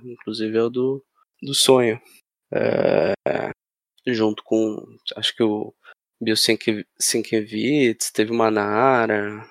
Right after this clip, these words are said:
uma galera que fez aquele, aquele quadrinho que a Panini publicou, acho que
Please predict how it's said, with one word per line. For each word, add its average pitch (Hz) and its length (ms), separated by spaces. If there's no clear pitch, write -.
uma 113 140
galera 113 400
que - 100
fez 104 180
aquele, 107 480
aquele 110 180
quadrinho 113 500
que - 100
a - 40
Panini 117 800
publicou, 110 560
acho - 200
que - 320